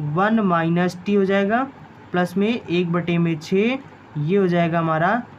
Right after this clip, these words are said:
log one plus में T हो जाएगा, plus में चार बटा तीन, ये हो जाएगा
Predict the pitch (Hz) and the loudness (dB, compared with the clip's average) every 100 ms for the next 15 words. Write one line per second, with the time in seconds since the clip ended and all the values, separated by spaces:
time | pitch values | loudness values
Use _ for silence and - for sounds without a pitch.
0 | - 147 151 156 165 214 220 175 147 180 | -10 -2 0 2 4 2 0 -2 -2 0
1 | 220 208 175 160 160 196 269 285 - - | 0 0 -2 -2 0 0 0 -4 -14 -20
2 | - 208 208 202 214 220 240 - 175 175 | -4 0 2 2 2 2 -2 0 -2 0
3 | 190 226 262 - - - - - 180 170 | 0 0 -4 -12 -20 -20 -20 -6 0 2
4 | 190 196 170 165 156 - - - 180 214 | 2 0 0 -2 -4 -6 -10 -2 0 2
5 | 254 277 - - - 160 175 175 180 180 | 0 -4 -14 -20 -10 -2 0 2 0 2